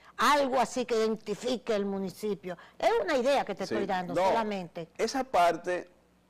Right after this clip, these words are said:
Speaker 2: eh, no es tan fácil,
Speaker 1: Sí.
Speaker 2: pero sí nosotros tenemos en el proyecto nuestro lo que se llama el programa Marca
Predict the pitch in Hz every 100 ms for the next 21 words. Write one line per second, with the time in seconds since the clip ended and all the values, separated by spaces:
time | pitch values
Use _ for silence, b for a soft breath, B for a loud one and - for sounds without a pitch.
0 | _ _ _ _ _ _ _ - 117 113
1 | - - 135 202 208 190 160 - - 202
2 | - - - - - _ - 170 143 123
3 | 123 - 165 170 - 143 156 151 139 135
4 | 127 123 117 110 110 120 131 127 120 113
5 | 143 - b b _ - 113 - 107 107
6 | 127 139 135 120 113 123 139 110 107 113
7 | 147 156 - 165 -